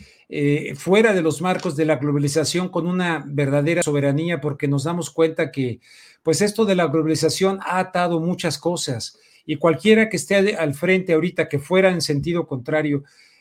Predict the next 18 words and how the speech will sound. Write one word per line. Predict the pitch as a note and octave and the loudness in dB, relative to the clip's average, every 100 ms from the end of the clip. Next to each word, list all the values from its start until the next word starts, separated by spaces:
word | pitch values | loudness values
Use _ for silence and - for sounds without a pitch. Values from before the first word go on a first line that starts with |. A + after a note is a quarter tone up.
| _ | _
este, | - D3 - D#3+ D3+ D3+ D3 D3 | -8 -8 -4 0 2 2 0 -2
pues, | D3+ D3 C#3+ - | 0 2 0 -2
eh, | D#3+ D3 | 0 0
yo | D3 E3 | 0 0
creo | F#3 - | -2 0
que | F3 | -4
aquí | - F3 | -2 -2
López | E3+ E3+ E3 | -2 -2 2
Obrador | D#3+ C#3+ D#3 E3+ | 2 4 4 4
ha | E3 | 2
tenido | D#3 D#3 E3 | 0 0 -2
que | - C3 | -4 -10
jugarle | - B2 D#3 E3 E3 | -6 -2 0 2 0
al | C#3+ | 0
equilibrio, | C#3 A#2+ D3 E3+ D#3+ | -4 -4 -2 0 -2
ha | D#3+ | -2
tenido | D3+ D3+ E3 D#3 | -2 -2 -4 -4
que | C#3 B2+ | -4 -4